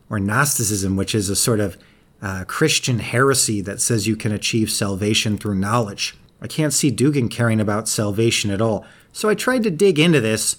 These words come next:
I found it virtually impossible to pin down. I did find a couple snippets that kind of explain why people keep smearing him as an occultist. In an article titled The Rest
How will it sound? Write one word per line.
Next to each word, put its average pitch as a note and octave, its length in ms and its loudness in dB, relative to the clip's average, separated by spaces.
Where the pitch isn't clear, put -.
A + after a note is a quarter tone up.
I D#3 100 0
found G#3+ 180 4
it E3+ 80 2
virtually E3 460 2
impossible B2+ 640 2
to G#2+ 80 0
pin C3 300 0
down. A2+ 380 2
I A#3+ 60 -4
did B3 140 0
find F3+ 240 0
a C3 60 -2
couple D3+ 320 -2
snippets C3 640 0
that A2 260 -6
kind D3+ 260 2
of A#2 80 0
explain B2 520 2
why G#2+ 120 2
people A#2 320 -2
keep B2 320 -4
smearing G3+ 460 4
him D3 100 4
as B2 100 0
an B2 100 4
occultist. C3+ 600 -2
In C#3+ 100 2
an D3 100 6
article F3 400 4
titled C#3 480 2
The B2 180 2
Rest B2 520 2